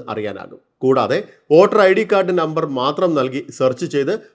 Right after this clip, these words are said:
പോളിംഗ് ബൂത്ത് കണ്ടെത്തുന്നതിനുള്ള സംവിധാനവും വെബ്സൈറ്റിലുണ്ട്. വോട്ടർ ഐ ഡിക്കൊപ്പം രജിസ്റ്റർ ചെയ്തിട്ടുള്ള മൊബൈൽ നമ്പർ നൽകി ഒ ടി പി നൽകിയാലും വിവരം ലഭ്യമാകും. ഈ മൂന്ന് രീതിയിലൂടെയും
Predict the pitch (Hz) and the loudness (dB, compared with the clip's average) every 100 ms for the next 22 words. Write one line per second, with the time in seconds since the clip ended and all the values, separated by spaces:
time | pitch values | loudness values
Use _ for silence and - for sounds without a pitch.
0 | - 165 208 226 190 180 180 143 143 160 | -4 4 6 4 2 0 0 -2 -4 -4
1 | 180 151 131 135 131 131 156 151 131 123 | -2 -4 -4 -4 -4 -4 -6 -4 -2 -2
2 | 151 110 - 127 107 87 - _ _ _ | -4 -6 -4 -4 -6 -12 -20 _ _ _
3 | _ _ - 151 160 156 143 156 151 131 | _ _ 4 6 6 4 2 2 -2 -4
4 | 175 - _ - 151 190 - 233 190 170 | -10 -12 _ -2 -2 -2 -8 -2 0 0
5 | 170 156 147 - _ 131 131 165 175 156 | 0 0 -2 -6 _ -4 0 2 2 0
6 | 143 123 110 107 120 - _ - 151 175 | -2 -2 -2 -4 -8 -12 _ 0 2 2
7 | 202 190 170 135 127 123 127 120 127 151 | -2 -4 -2 -2 0 -2 -2 -2 -2 -4
8 | 110 120 101 92 - _ _ _ - 214 | -6 -8 -10 -14 -18 _ _ _ -4 0
9 | 196 254 269 233 185 175 151 131 123 92 | 0 2 0 0 0 0 0 -2 -4 -8